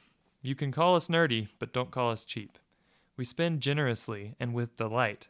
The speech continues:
but we waste none of it, or at least aspire to. That app has become our paper envelope,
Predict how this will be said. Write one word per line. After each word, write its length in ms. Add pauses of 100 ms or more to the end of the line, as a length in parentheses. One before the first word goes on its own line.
but 120
we 100
waste 380
none 320
of 100
it, 220 (320)
or 80
at 100
least 360
aspire 400
to. 160 (920)
That 220
app 260
has 140
become 520
our 140
paper 420
envelope, 480